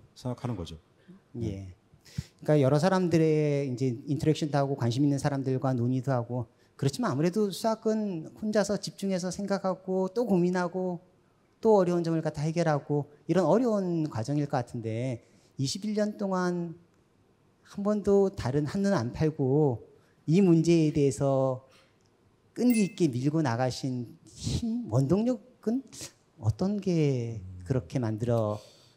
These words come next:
Speaker 2: 주었 건가요?
Speaker 1: 저는 이제 개인적으로 약간 그 우스갯소리인데 이제 리만 가설을 할 수 있는 사람이 이제 뭐 두 종의 수학자가 있다고 저는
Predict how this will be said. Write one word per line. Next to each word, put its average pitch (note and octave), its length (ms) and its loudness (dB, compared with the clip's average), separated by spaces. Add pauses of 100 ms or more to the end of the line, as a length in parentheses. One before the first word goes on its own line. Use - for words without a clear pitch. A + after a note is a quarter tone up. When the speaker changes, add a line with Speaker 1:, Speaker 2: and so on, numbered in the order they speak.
Speaker 2:
주었 A2 240 -4 (300)
건가요? G2+ 500 -6 (220)
Speaker 1:
저는 B2 220 -4
이제 B2 200 -2 (160)
개인적으로 A2+ 720 0 (440)
약간 G#2 440 -6
그 F2+ 320 -8 (100)
우스갯소리인데 A2 640 -4
이제 F#2+ 300 -8 (680)
리만 G#2+ 260 -2
가설을 G2+ 840 -2
할 C3 120 -8
수 B2+ 140 -6
있는 G#2+ 220 -4
사람이 F#2+ 380 -6
이제 G2 260 -8 (340)
뭐 G2 240 -14
두 - 140 -8
종의 G#2+ 680 0
수학자가 A2+ 440 -6
있다고 G2 300 -8
저는 F#2 320 -10